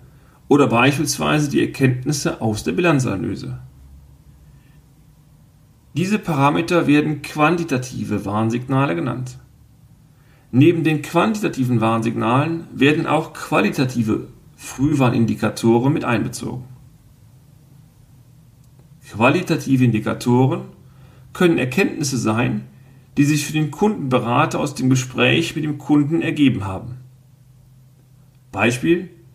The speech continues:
Der Kunde berichtet seinem Berater über eine erhöhte Fluktuation der Belegschaft.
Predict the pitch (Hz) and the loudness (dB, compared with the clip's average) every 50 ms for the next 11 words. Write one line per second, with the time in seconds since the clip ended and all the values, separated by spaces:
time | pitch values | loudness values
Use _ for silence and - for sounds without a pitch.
0 | - - - - - - - - - 135 127 - - - 190 202 208 208 185 151 | -20 -20 -20 -20 -20 -20 -10 -4 -2 -2 -2 -2 -2 0 0 2 2 4 2 2
1 | 127 127 120 143 147 143 - - 143 127 - 123 120 123 120 113 - 120 - 104 | 2 2 2 2 2 0 0 -4 -4 -2 -2 0 0 0 0 0 0 -2 -2 -2
2 | 117 131 143 151 - - 175 170 175 165 165 - - - 151 151 131 123 131 131 | 0 0 0 0 -2 -2 -2 -2 -2 -2 -6 -6 -4 0 2 2 4 4 2 4
3 | 123 117 117 127 151 165 165 - 165 151 - - 170 170 170 - - 131 127 120 | 4 4 2 2 2 2 0 -2 -4 -8 -4 -2 -2 -2 0 -2 -4 -2 -2 -2
4 | 127 - - 113 110 110 113 120 127 127 - 185 160 123 - - - - - 107 | -2 -2 0 0 2 2 2 2 2 2 2 2 2 0 0 -2 -4 -10 -12 -14
5 | - - - - | -16 -20 -20 -20